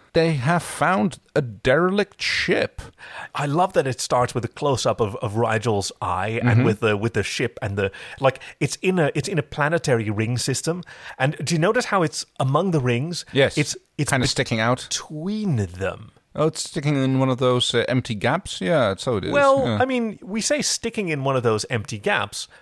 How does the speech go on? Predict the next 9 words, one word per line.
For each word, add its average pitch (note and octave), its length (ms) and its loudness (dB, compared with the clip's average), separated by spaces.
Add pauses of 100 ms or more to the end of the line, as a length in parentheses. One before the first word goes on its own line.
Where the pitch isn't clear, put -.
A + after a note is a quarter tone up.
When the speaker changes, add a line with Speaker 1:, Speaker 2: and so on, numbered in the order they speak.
(220)
Speaker 2:
Why G3+ 400 2
was G#3+ 140 0
the F#3 60 -4
gap F#3+ 340 0
exactly D#3 640 -2
fit - 400 -6
the B2+ 100 -4
ship? - 340 -6 (600)
Speaker 1:
Yeah, G3+ 460 4